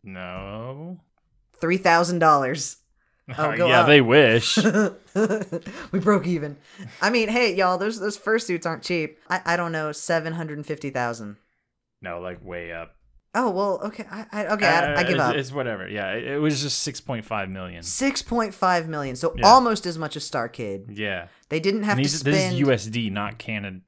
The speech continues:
Speaker 1: not Canadian money.
Speaker 2: Sure, sure, sure. Not, not cad.
Speaker 1: Not cad.
Speaker 2: Yeah,
Speaker 1: What
Speaker 2: so
Speaker 1: what
Speaker 2: see, they, they didn't have to, they didn't have to splurge on a cyborg suit. They,
Speaker 1: No.
Speaker 2: they just had to make a fucking Gooby fursuit.
Speaker 1: Wow.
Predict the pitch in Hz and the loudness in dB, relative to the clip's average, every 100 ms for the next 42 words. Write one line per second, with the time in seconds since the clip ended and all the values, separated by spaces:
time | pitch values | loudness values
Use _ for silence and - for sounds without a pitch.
0 | _ - 107 104 - 101 95 90 90 87 | _ -12 -10 -8 -6 -4 -4 -4 -6 -8
1 | 85 85 165 127 120 151 156 135 151 151 | -8 -4 -2 -2 -6 -8 -6 -4 -6 -6
2 | 156 - 160 143 131 123 123 _ 107 104 | -10 -6 -2 -2 -2 -6 -14 _ -12 -12
3 | - - 98 92 90 - _ - 190 170 | -12 -10 -8 -8 -12 -20 _ -2 2 4
4 | 147 180 208 196 196 190 202 208 214 208 | 2 -2 -2 -2 -2 -2 -2 -2 -2 -4
5 | 208 190 170 165 175 175 185 165 165 151 | -2 -2 -2 -2 -4 -4 -6 -4 -4 -2
6 | 143 135 - - - 175 175 165 156 135 | -4 -8 -8 -6 -2 0 2 0 -2 -2
7 | - 143 139 151 147 139 135 123 107 - | 0 2 0 -4 -4 -6 -6 -6 -8 -10
8 | 151 139 113 104 92 92 - 147 143 151 | -8 -4 -2 -4 -6 -10 -10 -8 -6 -6
9 | 160 139 143 139 135 151 151 143 131 127 | -6 -6 -6 -8 -6 -4 -4 -4 -6 -10
10 | - 139 147 143 135 123 120 120 123 - | -14 -8 -4 -4 -4 -6 -6 -6 -8 -10
11 | _ _ _ - 107 95 | _ _ _ -14 -12 -12